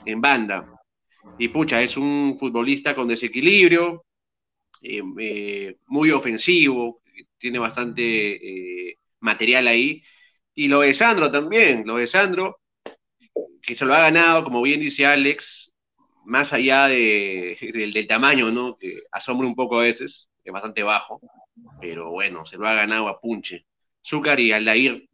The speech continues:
con él hablamos, con Aldair hablamos, Zipán, tú, tú de seguro, eh,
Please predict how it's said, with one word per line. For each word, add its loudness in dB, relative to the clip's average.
con -2
él -2
hablamos, 0
con -10
Aldair -4
hablamos, -4
Zipán, -2
tú, -20
tú -6
de -2
seguro, -6
eh, -16